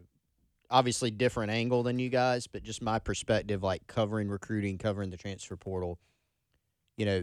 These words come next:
the vast, vast majority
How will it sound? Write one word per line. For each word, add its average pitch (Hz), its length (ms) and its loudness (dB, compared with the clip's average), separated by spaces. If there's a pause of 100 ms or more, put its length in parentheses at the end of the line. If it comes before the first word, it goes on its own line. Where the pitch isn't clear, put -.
the 110 200 -2
vast, 120 840 6 (100)
vast 113 480 4
majority 98 720 -2